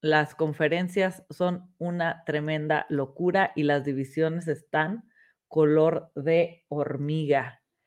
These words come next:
Ay, pues esperemos que sus equipos vayan muy bien. Esperemos que, que sus juegos estén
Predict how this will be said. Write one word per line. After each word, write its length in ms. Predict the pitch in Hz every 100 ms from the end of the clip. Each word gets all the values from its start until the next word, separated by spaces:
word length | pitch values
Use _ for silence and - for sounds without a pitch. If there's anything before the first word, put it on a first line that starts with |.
| _ _ _ _ _ _ _
Ay, 680 | - 277 311 294 254 180 - - -
pues 160 | 240
esperemos 600 | 233 - 233 254 294 330 -
que 100 | 262
sus 240 | 226 196
equipos 520 | 208 202 233 247 262
vayan 460 | 233 233 240 220 -
muy 340 | 190 214 233 226
bien. 540 | 180 180 185 285 330 _ _ _ -
Esperemos 760 | 151 - 180 175 190 208 208
que, 600 | - 175 156 151 151 - -
que 340 | 156 151 147
sus 220 | 147 147
juegos 580 | - 180 180 185 180 170
estén 640 | 151 - 175 165 170 156